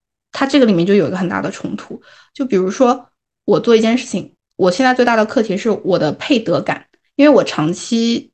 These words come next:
以前由于个人的一些童年，包括成长的经历来说，我是一个很共情、很愿意去为他人，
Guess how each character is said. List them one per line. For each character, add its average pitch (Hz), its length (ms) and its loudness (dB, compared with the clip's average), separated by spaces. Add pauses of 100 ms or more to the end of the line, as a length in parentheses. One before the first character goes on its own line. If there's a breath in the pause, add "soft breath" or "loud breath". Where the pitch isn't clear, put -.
以 190 140 -2
前 160 580 -4
由 180 180 2
于 208 140 2
个 233 260 2
人 156 160 0
的 175 60 0
一 185 60 0
些 196 120 0
童 160 240 -4
年， 180 200 0
包 185 100 2
括 196 100 2
成 165 200 -4
长 196 140 0
的 165 80 -4
经 170 240 -6
历 180 80 -6
来 - 180 -8
说， - 320 -12 (440 soft breath)
我 180 160 2
是 262 120 2
一 247 40 4
个 233 100 4
很 175 360 -2
共 233 280 2
情、 170 460 -6
很 170 320 -8
愿 233 200 2
意 214 60 2
去 190 220 0
为 208 180 4
他 208 180 -4
人， 185 280 -2